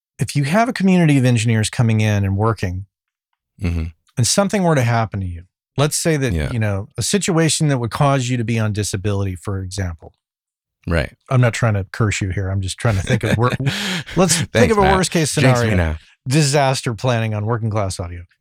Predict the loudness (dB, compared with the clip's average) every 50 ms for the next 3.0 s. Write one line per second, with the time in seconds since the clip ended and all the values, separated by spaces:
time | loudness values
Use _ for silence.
0 | -6 0 2 2 2 2 0 -2 -6 -16 -14 -8 -4 -2 -2 -2 -4 -8 -14 _
1 | _ _ -10 0 0 0 2 2 0 0 -2 -4 -4 -2 -2 -2 -2 -4 -2 -2
2 | 0 0 0 0 0 0 0 0 0 0 2 2 2 2 2 -2 -4 -8 -12